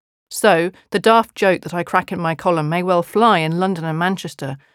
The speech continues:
but it might leave readers in New York and Madrid and Melbourne absolutely baffled. In short,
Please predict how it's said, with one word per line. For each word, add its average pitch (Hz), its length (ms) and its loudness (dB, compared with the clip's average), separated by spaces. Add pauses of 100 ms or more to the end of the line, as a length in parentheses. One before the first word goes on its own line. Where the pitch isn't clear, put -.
(120)
but 185 100 -4
it 180 100 -2
might 233 300 -6
leave 214 200 -2
readers 180 360 -2
in 180 180 -4
New 185 160 -2
York 180 480 -2
and 170 120 -4
Madrid 170 520 -2
and 175 160 -4
Melbourne 175 440 -2
absolutely 220 540 -4
baffled. - 520 -6 (880)
In 294 140 -2
short, 175 420 -2